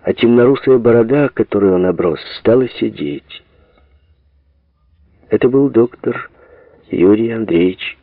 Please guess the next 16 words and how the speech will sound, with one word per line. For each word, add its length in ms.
Живаго. 680
Шубу, 320
наверное, 520
давно 360
сняли 400
с 120
него 200
дорогой, 640
или 180
он 200
сбыл 340
ее 180
в 60
обмен 380
на 100
пищу. 580